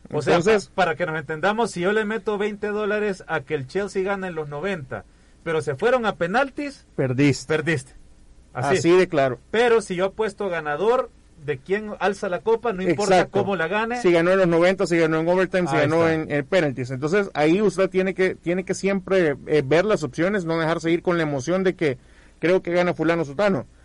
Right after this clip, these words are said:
Speaker 2: Ahora, pues, si me preguntás a mí, Antonio, <laughs> aficionado, o sea, sí, estoy de acuerdo. El, el, el, el City tiene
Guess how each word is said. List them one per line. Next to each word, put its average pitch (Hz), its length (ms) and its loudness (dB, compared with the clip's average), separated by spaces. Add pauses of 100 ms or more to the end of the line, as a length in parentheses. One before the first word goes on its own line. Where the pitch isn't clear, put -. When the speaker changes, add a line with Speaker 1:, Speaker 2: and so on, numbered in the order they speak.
(240)
Speaker 2:
Ahora, 156 400 4 (880)
pues, 139 160 -6
si 175 80 4
me 185 100 2
preguntás 175 480 2
a 196 80 4
mí, 208 360 4
Antonio, 135 720 2 (180)
<laughs> 131 560 -6
aficionado, 160 800 0 (580)
o 151 100 -4
sea, 147 220 2
sí, 185 340 0
estoy 165 240 0
de 185 80 2
acuerdo. 175 420 2
El, 147 220 -2
el, 151 220 0
el, 151 220 -2
el 143 200 -2
City 185 340 -4
tiene 180 580 0